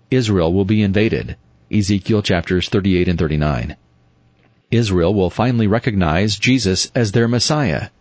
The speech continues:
Zechariah twelve verse ten. Israel will be regenerated, restored, and regathered, Romans eleven verse twenty-six. There is much turmoil in Israel today.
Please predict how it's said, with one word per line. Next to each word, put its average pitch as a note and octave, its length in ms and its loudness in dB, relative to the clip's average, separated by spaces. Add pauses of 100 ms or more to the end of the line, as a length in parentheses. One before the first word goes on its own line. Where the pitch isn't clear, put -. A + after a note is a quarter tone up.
Zechariah G2 560 0
twelve F#2 380 -2
verse G#2 200 0
ten. B2 360 -4 (460)
Israel D3 440 0
will A#2 180 2
be G#2+ 140 2
regenerated, A2+ 720 0 (160)
restored, A2 680 2 (280)
and A2 120 2
regathered, F2 680 0 (340)
Romans G2+ 380 0
eleven F#2 320 0
verse E2 200 0
twenty-six. - 680 -4 (840)
There C#3 200 0
is A#2 100 -2
much D#3 280 -4
turmoil G2+ 520 0
in G#2+ 80 0
Israel F#2 320 0
today. F2 520 -2